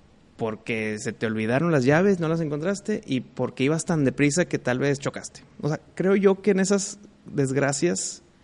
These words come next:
sean graves o sean súper terrenales aquí, diarios,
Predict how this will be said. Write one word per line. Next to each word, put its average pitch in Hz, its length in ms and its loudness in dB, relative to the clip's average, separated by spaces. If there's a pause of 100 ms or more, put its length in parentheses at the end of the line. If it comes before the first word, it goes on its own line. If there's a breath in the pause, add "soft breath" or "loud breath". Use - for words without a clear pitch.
(200)
sean 131 320 -2
graves 127 400 2
o 123 40 -2
sean 117 320 -4
súper 127 440 -4 (340)
terrenales 113 640 -4
aquí, 120 380 -4
diarios, 120 720 -4